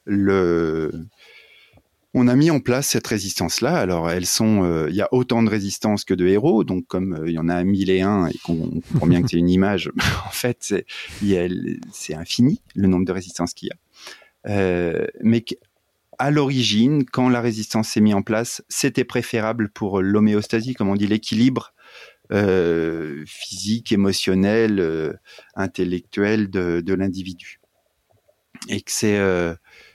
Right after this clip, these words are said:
euh, pour moi, c'est super important de, de regarder nos résistances comme ça, de façon neutre. C'est même pas bienveillant, hein, c'est simplement neutre.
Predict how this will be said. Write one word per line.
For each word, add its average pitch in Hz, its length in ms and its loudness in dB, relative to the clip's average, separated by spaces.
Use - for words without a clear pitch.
euh, 85 320 0
pour 123 100 0
moi, 151 140 2
c'est 147 160 -4
super 131 380 -2
important 120 460 0
de, 92 540 2
de 113 80 2
regarder 117 840 2
nos 110 160 4
résistances 113 580 -2
comme 104 180 -2
ça, 104 160 -2
de - 60 -12
façon 104 320 0
neutre. 120 340 0
C'est - 140 0
même 185 200 4
pas 233 120 0
bienveillant, 156 720 2
hein, 135 160 4
c'est 107 380 2
simplement 180 480 4
neutre. 131 380 2